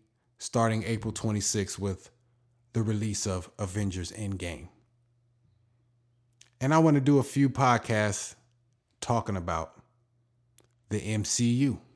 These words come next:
Marvel Cinematic Universe. I love it. Millions of people love it. I wanna talk about it.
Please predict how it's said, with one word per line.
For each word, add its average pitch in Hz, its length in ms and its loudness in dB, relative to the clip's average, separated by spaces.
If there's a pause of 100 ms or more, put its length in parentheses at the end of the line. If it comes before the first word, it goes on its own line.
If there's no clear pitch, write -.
(840)
Marvel 98 460 0
Cinematic 107 680 -4
Universe. 95 640 -6 (880)
I 110 160 2
love 120 300 0
it. 123 160 -2 (1080)
Millions 113 520 0
of 107 100 -4
people 113 300 0
love 117 260 0
it. 117 140 -2 (1900)
I 101 120 -2
wanna 110 220 -2
talk 139 300 -2
about 87 280 -8
it. - 60 -20